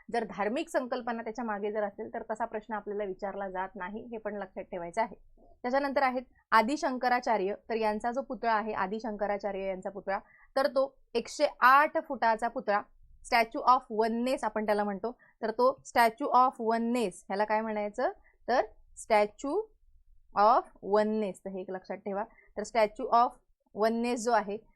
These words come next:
तर तो मध्य प्रदेशमधल्या खंडवा या ठिकाणी, खंडवा जिल्ह्यामध्ये ओंकारेश्वर या ठिकाणी त्याचं अनावरण करण्यात आलं. आदि शंकराचार्य यांचा हा पुतळा आहे. त्यानंतर सावरकर आहेत, सावरकरांचा,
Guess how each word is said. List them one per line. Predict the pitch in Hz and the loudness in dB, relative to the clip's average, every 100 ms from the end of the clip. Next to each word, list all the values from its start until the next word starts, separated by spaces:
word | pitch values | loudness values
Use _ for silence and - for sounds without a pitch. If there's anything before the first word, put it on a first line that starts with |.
| _ | _
तर | 240 | -2
तो | 226 254 | 0 0
मध्य | 247 202 247 | 0 2 0
प्रदेशमधल्या | 269 240 247 226 220 240 | 2 -2 -4 -4 -2 -2
खंडवा | - 247 240 254 - - | -4 -2 4 4 2 0
या | 214 | 0
ठिकाणी, | 220 226 202 208 226 | 0 -2 -4 -4 -6
खंडवा | 208 220 | 0 2
जिल्ह्यामध्ये | 220 208 208 208 208 220 _ - | 2 2 0 0 -4 -6 _ -10
ओंकारेश्वर | - 233 240 269 262 254 262 254 | -4 -2 2 2 2 0 -2 0
या | 233 220 | 0 0
ठिकाणी | 233 214 208 220 | 0 -2 -2 -2
त्याचं | 220 208 | -4 -2
अनावरण | - 214 208 214 | -2 0 0 -2
करण्यात | 220 208 208 | -2 -4 -2
आलं. | 214 214 | -2 -2
आदि | - 196 233 | -4 -4 -6
शंकराचार्य | 240 208 208 208 202 202 196 220 | -6 -4 -2 -2 -2 -2 -2 -4
यांचा | 202 196 202 | -6 -4 -4
हा | |
पुतळा | 202 214 196 | -4 -4 -4
आहे. | 190 185 - - - - | -4 -6 -14 -18 -18 -2
त्यानंतर | 247 262 254 277 | 0 0 0 0
सावरकर | 285 214 226 247 240 | 4 4 2 0 -2
आहेत, | 220 220 | 0 -2
सावरकरांचा, | 240 202 220 220 214 214 226 | 0 0 0 0 -2 -2 -4